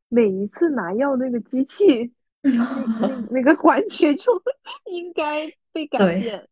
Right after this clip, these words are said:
Speaker 1: 应该会有升级，
Speaker 2: 对。
Speaker 1: 会先进很多。
Speaker 2: 我觉得他就是人生中处处那个时代都充满了 bug，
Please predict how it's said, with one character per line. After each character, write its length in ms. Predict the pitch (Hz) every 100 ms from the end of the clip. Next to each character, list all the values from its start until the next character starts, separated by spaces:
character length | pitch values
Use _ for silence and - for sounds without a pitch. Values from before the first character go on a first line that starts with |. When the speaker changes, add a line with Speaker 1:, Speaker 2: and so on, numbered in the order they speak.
| _
Speaker 1:
应 220 | 262 277
该 200 | 294 294
会 120 | 339
有 120 | 285 240
升 200 | - 285 277
级， 100 | 294
Speaker 2:
对。 60 | 233
Speaker 1:
会 160 | 285 285
先 240 | 262 247
进 160 | 269 262
很 320 | 285 214 185
多。 180 | 196 208 - _
Speaker 2:
我 80 | 254
觉 120 | 233
得 60 | 214
他 100 | 240
就 120 | 254
是 80 | 294
人 240 | 220 190 220
生 300 | - 240 233
中 280 | 233 233 233 _
处 340 | - - 392 339
处 220 | - 247
那 140 | 240 220
个 120 | 202
时 380 | - - - 170
代 260 | 190 208
都 200 | 202 208
充 200 | 214 -
满 200 | 202 185
了 100 | 135
bug， 380 | 139 214 185 170